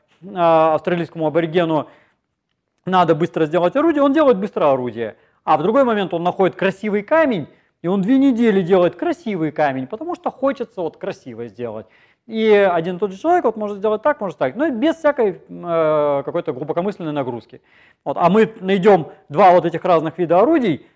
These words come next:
и можем сделать неправильный вывод, что это имел какой-нибудь там сакральный смысл, да? Э, но, э, иногда по вот такой откровенной неутилитарности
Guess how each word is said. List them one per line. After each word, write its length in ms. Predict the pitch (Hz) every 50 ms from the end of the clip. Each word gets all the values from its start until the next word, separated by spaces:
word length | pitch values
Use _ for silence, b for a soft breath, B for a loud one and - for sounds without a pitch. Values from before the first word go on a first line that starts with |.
| b _ -
и 40 |
можем 260 | 127 120 123 143 208 254
сделать 260 | 262 262 247 262 254
неправильный 420 | 269 233 - 190 185 202 214 202
вывод, 300 | 170 170 196 220 202 -
что 200 | - - 170 143
это 280 | 143 160 - 147 123 123
имел 240 | 113 135 165 170 151
какой-нибудь 340 | - 120 - 131 135 131
там 160 | - 123 104 98
сакральный 420 | - 117 - 135 151 156 151 131
смысл, 480 | - - 120 110 101 - 117 117 - _ _ -
да? 240 | 131 131 143 160 b b b b b b b b b _ -
Э, 840 | 202 185 175 180 180 170 170 165 165 160 156 156 156 151 147 147 143
но, 480 | 151 190 247 277 277 262 240 202 - - -
э, 1200 | 202 190 180 185 180 180 175 170 170 170 170 165 160 156 151 147 143 143 143 143 143 82 90 - - _ _ _ _ _ _ _
иногда 440 | - 196 185 196 170 170 277 320 320
по 180 | 311 - 208 185
вот 140 | 185 185
такой 280 | - 180 - 196 180 151
откровенной 580 | 151 151 - 208 202 220 240 233 202 190 180 180
неутилитарности 1160 | 185 196 196 180 175 - 165 170 175 170 - 302 339 339 320 269 190 - - 165 143 120 b